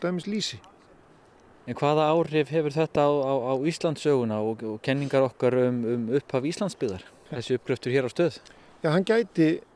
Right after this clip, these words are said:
Speaker 1: verið vísbending um þetta sem vorum að tala um fyrr í dag, að landnámið kemur í kjölfarið á nýtingu landsins. Það sé ekki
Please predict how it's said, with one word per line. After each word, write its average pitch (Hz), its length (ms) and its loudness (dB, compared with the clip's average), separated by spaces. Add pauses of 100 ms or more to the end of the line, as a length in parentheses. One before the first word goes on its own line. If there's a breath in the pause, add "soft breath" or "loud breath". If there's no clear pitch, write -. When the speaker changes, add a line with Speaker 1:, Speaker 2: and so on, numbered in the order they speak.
(360)
Speaker 1:
verið 165 300 4
vísbending 143 580 -2
um 139 140 0
þetta 139 260 -4
sem 135 160 -4
vorum 127 240 -4
að - 80 -16
tala 131 300 -4
um 131 60 -10 (120)
fyrr 139 240 -2
í 131 80 -4
dag, 127 240 -6 (480 loud breath)
að 143 320 4
landnámið 165 720 2
kemur 156 240 4
í - 80 -6
kjölfarið 160 560 0
á 147 240 2 (480)
nýtingu 143 560 0
landsins. 123 460 -6 (500)
Það 131 160 -4
sé 156 80 4
ekki - 220 -4